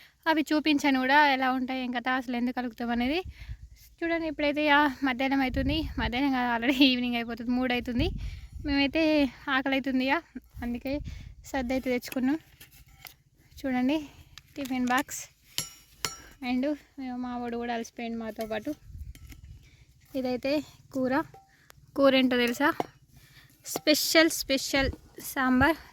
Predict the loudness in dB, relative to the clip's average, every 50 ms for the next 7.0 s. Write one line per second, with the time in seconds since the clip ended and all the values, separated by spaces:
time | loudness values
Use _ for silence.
0 | -20 -20 -20 -16 -10 -6 -2 -2 -2 -2 0 -2 -2 -2 -4 -8 -14 -10 -10 -10
1 | -10 -10 -18 -20 _ _ _ _ _ _ -20 -20 -20 -20 -20 -20 _ _ _ _
2 | _ _ _ _ _ -20 -20 _ -10 -4 -2 2 2 4 4 4 2 2 0 -6
3 | -8 -8 -8 -10 -12 -10 -10 -8 -6 -2 -2 -2 -2 -2 -4 -4 -2 0 2 2
4 | 4 4 4 2 2 2 4 4 4 4 2 2 4 4 2 2 0 -2 0 -2
5 | -2 -2 -4 -4 -6 -6 -2 0 0 2 2 0 -2 _ _ _ _ -20 _ _
6 | _ _ _ _ _ _ _ _ _ _ 0 2 2 4 4 4 4 4 4